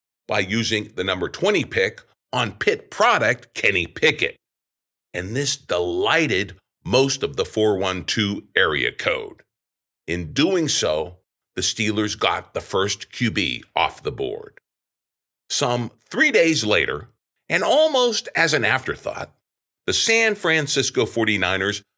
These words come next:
made Iowa State's Brock Purdy Mister Irrelevant by spending the draft's two hundred and sixty-second and final selection on this shot-in-the-dark passer. Flash forward two years,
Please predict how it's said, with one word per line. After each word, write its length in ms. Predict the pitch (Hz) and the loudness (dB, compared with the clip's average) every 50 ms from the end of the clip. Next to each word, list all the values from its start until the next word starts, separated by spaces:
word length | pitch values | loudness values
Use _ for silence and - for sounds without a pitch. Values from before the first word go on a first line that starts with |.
| _ _ | _ _
made 320 | - 92 95 104 104 - _ _ | -4 -2 -2 -2 -4 -8 _ _
Iowa 440 | - 104 117 127 127 127 123 113 - | 0 2 4 4 2 2 0 0 -2
State's 340 | - - - 92 92 92 - | -2 -2 -2 -2 -2 -2 -6
Brock 420 | - - 104 101 135 - - - | -2 0 0 2 2 0 -4 -12
Purdy 520 | - - 123 110 107 98 101 104 95 95 - _ _ _ _ _ | -4 0 0 2 2 2 0 0 -4 -8 -16 _ _ _ _ _
Mister 580 | 95 113 123 120 - - - 160 165 - - - | -2 0 0 0 0 0 0 -2 -2 -2 0 0
Irrelevant 680 | 139 135 123 123 135 120 95 82 - - 62 52 - _ _ _ _ _ _ _ _ _ | 0 2 4 4 4 4 4 2 0 0 -4 -6 -6 _ _ _ _ _ _ _ _ _
by 140 | - 78 80 | -2 -2 0
spending 580 | - - - - - 113 110 110 117 117 117 | -2 -4 -4 -2 0 0 2 2 0 0 2
the 100 | 110 110 | 0 0
draft's 600 | - 82 98 92 95 95 95 95 90 - - - _ _ _ _ _ _ _ - | 0 0 0 2 2 2 2 0 -2 -4 -8 -8 _ _ _ _ _ _ _ -6
two 200 | - 165 170 170 | -4 -2 -2 -2
hundred 380 | 131 120 135 135 147 156 160 - | 0 0 -2 0 0 -2 -2 -4
and 140 | 147 135 | -6 -6
sixty-second 960 | - - - 147 143 - - 143 135 117 - - 120 120 - - 127 123 120 - | -4 -2 -2 -2 -4 -4 -6 -6 -4 -2 0 0 0 0 0 0 -2 -2 -2 -4
and 220 | - 90 92 87 - | -4 -4 -4 -4 -6
final 460 | - - 104 101 110 113 113 113 110 | -8 -4 -2 0 0 0 0 0 -2
selection 760 | - - 135 123 117 104 95 - - - 73 71 67 - _ _ _ _ _ _ _ _ _ - | 0 0 0 2 2 2 2 2 0 -2 -2 -4 -6 -12 _ _ _ _ _ _ _ _ _ -2
on 240 | 82 85 85 82 76 | 0 0 0 0 0
this 320 | 92 110 113 107 - - - _ | 0 0 0 0 -4 -6 -6 _
shot-in-the-dark 1500 | - - - - - - 123 107 120 123 - - - 92 95 101 104 110 107 95 85 78 80 78 76 - - - - _ _ | -4 -2 -2 0 0 0 2 2 2 0 -2 -4 -6 -4 -2 0 0 0 0 0 2 2 2 2 0 -2 -8 -16 -20 _ _
passer. 520 | - - 104 85 78 - - - 55 - - _ _ _ _ _ _ _ _ _ _ _ _ _ _ _ _ _ _ _ _ _ _ _ _ | 2 4 4 4 4 2 0 -2 -2 -2 -6 _ _ _ _ _ _ _ _ _ _ _ _ _ _ _ _ _ _ _ _ _ _ _ _
Flash 480 | 104 113 117 131 143 143 - - - | 0 2 2 2 2 0 0 -2 -2
forward 640 | - - - - 135 131 120 113 107 110 120 110 85 - | -4 -6 -2 2 4 6 6 6 4 4 2 2 0 -2
two 220 | - 170 175 175 | 0 0 0 0
years, 640 | 175 147 123 95 80 69 65 73 87 98 - - | 0 2 4 4 4 4 4 2 0 -2 -4 -8